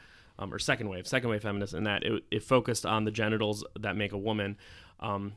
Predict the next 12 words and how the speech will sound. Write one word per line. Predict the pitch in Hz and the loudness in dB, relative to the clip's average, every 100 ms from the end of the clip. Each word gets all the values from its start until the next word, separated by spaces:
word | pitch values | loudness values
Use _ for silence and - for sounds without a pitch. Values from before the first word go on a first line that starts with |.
| - | 4
but | 147 | 8
you | 151 156 | 10 10
also | 147 156 | 8 4
saw | 147 139 | 0 0
lots | 127 123 | 0 -2
of | 127 | -4
conversations | 120 117 110 113 110 117 104 104 | -2 -2 0 0 0 -2 -4 -2
that | 107 101 - 110 | 0 0 -4 -6
deterred | 110 - 139 135 | -8 -4 0 0
from | 131 | 0
them | 110 98 104 104 - | -4 -4 -4 -6 -6
and | 107 101 98 98 | -4 -4 -4 -8